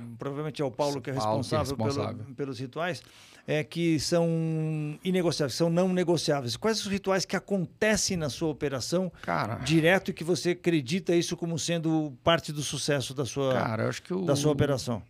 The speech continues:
Speaker 2: acho que, assim, o, tem um, né, tem um lema que, assim, que a gente vê sem ninguém falar, que eu falo que todo mundo que trabalha no Bugman não fica desempregado depois.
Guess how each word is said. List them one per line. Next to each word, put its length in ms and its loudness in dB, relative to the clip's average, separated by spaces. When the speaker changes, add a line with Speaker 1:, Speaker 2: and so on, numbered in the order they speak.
Speaker 2:
acho 200 -8
que, 80 -6
assim, 240 -6
o, 640 -6
tem 100 -6
um, 420 -4
né, 200 -2
tem 160 -8
um 200 -4
lema 520 -4
que, 160 -2
assim, 420 -4
que 120 4
a 100 8
gente 300 2
vê 200 4
sem 200 0
ninguém 240 2
falar, 560 0
que 100 -12
eu 60 -8
falo 200 0
que 140 -8
todo 320 -4
mundo 500 -4
que 100 -6
trabalha 380 2
no 80 -4
Bugman 440 -6
não 240 0
fica 200 -6
desempregado 560 -2
depois. 480 -10